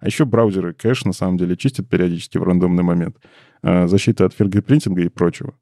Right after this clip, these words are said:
Нет у вас кэша, забудьте про него. И он еще смотрел state management, как он там все работает. Ну, типа, важно же еще управлять состояниями. Для этого канбан-борда и писалось, а не какой-нибудь to do M V C, потому что, ну, есть состояние.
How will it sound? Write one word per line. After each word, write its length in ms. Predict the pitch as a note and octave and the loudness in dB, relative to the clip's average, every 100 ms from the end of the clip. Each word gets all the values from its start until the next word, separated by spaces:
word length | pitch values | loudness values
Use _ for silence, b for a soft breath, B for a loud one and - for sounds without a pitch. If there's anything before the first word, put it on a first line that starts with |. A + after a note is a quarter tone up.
| C#3 | -4
Нет 200 | C3+ F#2 | -4 -2
у 60 | |
вас 140 | E2 - | -6 -8
кэша, 260 | - - | -14 -12
забудьте 460 | - A2 G#2 - - | -4 -2 -2 -4 -10
про 120 | - | -12
него. 220 | F2+ - - _ _ _ _ | -12 -12 -16 _ _ _ _
И 480 | A2+ A#2 B2+ G3+ B3 - - | 4 6 8 8 6 4 0
он 280 | B2+ D#3+ | 2 4
еще 180 | D#3+ - | 2 0
смотрел 360 | C3+ G#2+ A#2 B2 | -2 -2 0 0
state 260 | - G#2 | 0 -2
management, 460 | G2+ F2+ F2 F2 E2+ | -2 -4 -6 -10 -10
как 200 | - F2+ | -8 -8
он 120 | - | -10
там 240 | - G2+ G2 | -10 -12 -10
все 160 | - | -8
работает. 580 | G2 A2 G#3+ B3+ D#3 C#3+ | -4 4 4 6 2 2
Ну, 160 | B2 A2 | 2 0
типа, 260 | - - | -2 -4
важно 300 | F2 E2+ E2+ | -2 -2 -2
же 140 | D#2+ E2 | -4 -6
еще 260 | E2 - | -6 -2
управлять 440 | F2 E2+ F#2 E2+ E2 | -2 -2 -2 -4 -4
состояниями. 520 | A2 - F3 G#3 F#2+ | -4 2 4 4 4
Для 160 | F2 G#2+ | 2 2
этого 220 | F#2 F2+ | 2 -4
канбан-борда 960 | F#2 F2+ F2 F2+ F2+ E2+ E2 - - - A#2+ | -2 -2 -2 -2 -2 -2 -2 -4 -8 -12 -14
и 140 | - G2+ | -10 -6
писалось, 500 | - - G3+ G#2+ - | -4 2 2 0 -2
а 80 | G2+ | -2
не 180 | F2+ F2 | 0 -2
какой-нибудь 380 | - F2 E2+ | -4 -2 -2
to 100 | - | -2
do 100 | F2 | -2
M 80 | F2 | -2
V 60 | F2+ | -2
C, 160 | - | -6
потому 280 | - - A2 | -12 -6 -4
что, 180 | C#3 A2 | 0 2
ну, 160 | F#2+ E2 | 2 2
есть 200 | F#2 - | 0 0
состояние. 560 | E3 F3 G2 F2+ G#2+ | 2 4 4 2 -2